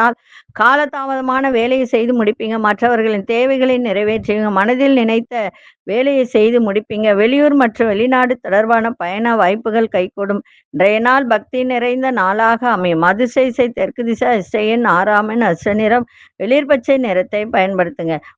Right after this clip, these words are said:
புனர்பூச நட்சத்திரக்காரர்களுக்கு ஆதரவு மேம்படும். பூசம் நட்சத்திரக்காரர்களுக்கு தேவைகள்லாம் நிறைவேற்றக்கூடிய ஒரு நாள். ஆயில்யம் நட்சத்திரக்காரர் புதிய வாய்ப்புகள்லாம் கைகூடும்.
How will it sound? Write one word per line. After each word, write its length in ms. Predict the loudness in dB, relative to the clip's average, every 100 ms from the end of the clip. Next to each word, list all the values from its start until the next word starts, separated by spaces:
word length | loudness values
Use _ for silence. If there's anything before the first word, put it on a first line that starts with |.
| -6
புனர்பூச 580 | 0 0 2 0 2
நட்சத்திரக்காரர்களுக்கு 1300 | 0 0 -2 -2 -2 -2 0 2 2 0 -4 -2 0 2
ஆதரவு 400 | 2 0 0 0
மேம்படும். 520 | 0 0 0 0 -2 -6 _ _
பூசம் 400 | -12 -2 0 0
நட்சத்திரக்காரர்களுக்கு 1200 | -2 -4 -6 -4 -2 0 2 2 0 -4 -8 -8 -6
தேவைகள்லாம் 640 | -4 -2 -2 0 0 0 0
நிறைவேற்றக்கூடிய 960 | 0 0 0 -2 -6 -10 -8 -4 0
ஒரு 180 | 0 0
நாள். 260 | 0 0 -2 -8 _ -4
ஆயில்யம் 400 | -2 0 0 -2
நட்சத்திரக்காரர் 920 | -2 -4 -4 -4 -2 -2 0 0 0 -2
புதிய 300 | -4 -2 0
வாய்ப்புகள்லாம் 640 | 0 0 -4 -6 -2 -2
கைகூடும். 540 | -2 -4 -4 -4 -4